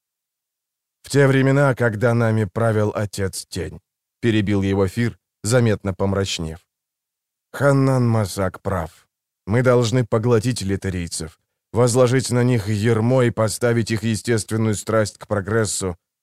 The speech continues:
себе на службу». «И чего же мы этим добьемся, брат?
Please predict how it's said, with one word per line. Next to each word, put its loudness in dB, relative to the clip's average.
себе 2
на 2
службу». -8
«И 2
чего 4
же 2
мы 4
этим 2
добьемся, 2
брат? 0